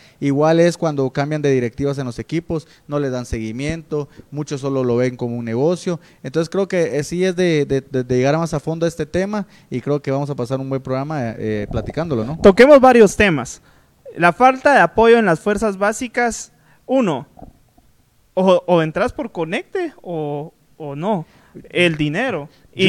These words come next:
Speaker 1: Yo
Speaker 2: el, y, y porque ha-, hay muchísimos jugadores con un talento increíble, pero no llegan, pero ni a la especial.
Speaker 1: Mira, yo difiero un poco de eso, eh,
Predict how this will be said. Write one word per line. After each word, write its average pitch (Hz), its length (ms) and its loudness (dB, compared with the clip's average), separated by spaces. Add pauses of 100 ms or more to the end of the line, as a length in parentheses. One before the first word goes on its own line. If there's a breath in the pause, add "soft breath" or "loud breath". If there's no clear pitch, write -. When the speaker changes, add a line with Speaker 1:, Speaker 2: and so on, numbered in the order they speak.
(100)
Speaker 1:
Yo 165 80 4
Speaker 2:
el, 156 120 -6
y, 170 340 -2
y 160 360 -2
porque 170 340 0
ha-, 170 160 -2
hay 233 240 0
muchísimos 285 720 -2
jugadores 202 500 0
con 196 160 -10
un 240 140 -8
talento 226 420 -4
increíble, 226 680 -4 (500 soft breath)
pero 165 220 0
no 170 160 -4
llegan, 226 320 -2
pero 190 160 -2
ni 156 100 -6
a 147 60 -4
la 139 100 -2
especial. 190 500 -4 (220)
Speaker 1:
Mira, 147 220 -4
yo 143 240 -2
difiero 254 380 0
un 247 100 -4
poco 226 400 4
de 151 160 2
eso, 120 340 -8
eh, 120 720 -10